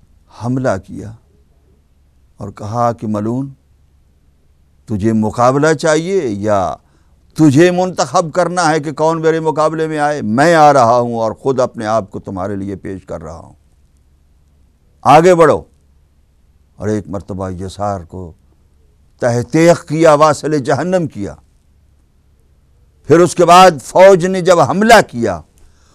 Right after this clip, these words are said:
उस फ़ौज के दूसरे हमले, जो इकट्ठा हमला किया, उस हमले के अंदर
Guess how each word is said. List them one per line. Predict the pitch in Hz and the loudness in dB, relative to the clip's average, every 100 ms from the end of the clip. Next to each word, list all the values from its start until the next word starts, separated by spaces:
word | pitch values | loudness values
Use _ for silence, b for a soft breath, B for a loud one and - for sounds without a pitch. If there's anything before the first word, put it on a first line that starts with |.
| _ 175 | _ 2
उस | 180 - | 2 0
फ़ौज | - 202 214 160 - | 4 6 8 4 -2
के | 185 180 | 0 0
दूसरे | 147 196 254 233 262 202 | 0 -2 -2 2 4 4
हमले, | 170 185 175 156 | 2 -2 -2 0
जो | 156 | -2
इकट्ठा | 147 214 - 240 | 0 -2 2 4
हमला | 165 170 160 147 | 4 2 -2 -2
किया, | 123 143 131 | -2 -2 -2
उस | 120 - | -2 -6
हमले | 113 123 123 | -8 -6 -8
के | 101 | -8
अंदर | 107 104 101 | -10 -6 -8